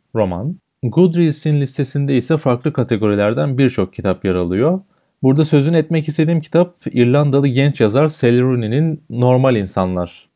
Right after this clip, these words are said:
romanı. Sally Rooney bin dokuz yüz doksan bir doğumlu, yirmi sekiz yaşında bir yazar ve gerçekten de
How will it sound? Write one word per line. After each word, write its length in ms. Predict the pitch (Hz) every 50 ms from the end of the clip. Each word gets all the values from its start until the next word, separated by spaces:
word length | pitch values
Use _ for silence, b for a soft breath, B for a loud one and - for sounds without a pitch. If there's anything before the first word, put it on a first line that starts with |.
| _ -
romanı. 600 | 98 101 104 98 95 92 104 139 175 196 196 196 B B B B -
Sally 360 | - - - 127 123 127 131
Rooney 260 | 139 139 151 165 139
bin 140 | 139 127 123
dokuz 200 | 120 120 139 123
yüz 60 | 113
doksan 420 | 117 110 - - 135 127 127 123
bir 180 | 131 131 123 107
doğumlu, 480 | 107 98 92 90 90 90 90 92 87 - _ _ _ _ _ _ _ -
yirmi 300 | 110 107 104 104 107 104
sekiz 340 | - 120 104 110 117 101
yaşında 380 | 98 92 - - 98 104 104 95
bir 100 | 98 95
yazar 420 | 95 95 92 92 120 151 170 165
ve 240 | 127 123 123 123 123 - _ _ _ _ _ _ _
gerçekten 680 | 117 120 120 113 - 113 98 - - 104 101 104 107
de 280 | 127 147 160 156 -